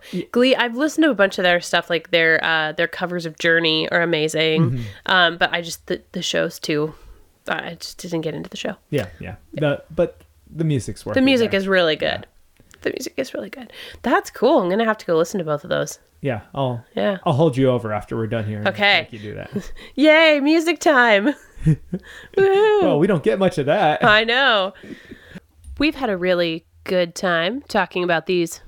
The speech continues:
Speaker 2: books and musicals with you and the odd movie, but, uh, we got a little too into it, and we've decided that we're gonna break this into two episodes.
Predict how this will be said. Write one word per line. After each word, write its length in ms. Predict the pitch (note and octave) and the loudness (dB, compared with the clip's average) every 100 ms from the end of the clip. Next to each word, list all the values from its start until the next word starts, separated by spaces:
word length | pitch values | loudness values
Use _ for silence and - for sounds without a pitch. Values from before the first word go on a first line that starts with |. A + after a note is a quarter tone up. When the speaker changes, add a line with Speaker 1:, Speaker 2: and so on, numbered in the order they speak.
| - | -4
Speaker 2:
books 240 | F#3+ - F#3 | -4 -2 -6
and 140 | F#3 | -2
musicals 500 | F3 F3 - E3+ E3+ | -2 -2 -2 -2 -2
with 200 | F3+ - | -6 -2
you 200 | F3+ A3 - | -4 -4 -4
and 320 | F3+ E3+ E3 - - | -4 -2 -6 -12 -4
the 100 | F3+ | 0
odd 200 | D#3+ D#3+ | 0 -2
movie, 480 | F3 D#3 F3 C#4 - - - - - _ _ | -4 -2 -2 -4 -8 -20 -20 -20 -20 _ _
but, 540 | G3 F3+ F3 F3 - G#3 | 2 2 2 -2 -4 0
uh, 160 | G3 A#3+ | 2 0
we 80 | C#4 | 0
got 140 | C4 | 2
a 60 | B3+ | 2
little 180 | A#3 | 0
too 220 | A3+ A#3+ A3+ | 0 0 2
into 280 | C#4+ - | 2 2
it, 160 | E3 D#3+ | 2 2
and 100 | E3 | 0
we've 220 | G#3 A3 | -4 -6
decided 460 | - - F#4+ G4 F#4+ | -10 -4 -2 0 -2
that 100 | F#4+ | -2
we're 80 | F4+ | -2
gonna 200 | F4+ E4 | -2 -2
break 220 | - - | -4 -2
this 200 | D#4+ - | -6 -4
into 180 | D#4 D4+ | -4 -4
two 220 | - B3+ | -2 0
episodes. 760 | A3 - - D#3 C#3+ - - | -2 -4 -2 0 -2 -8 -18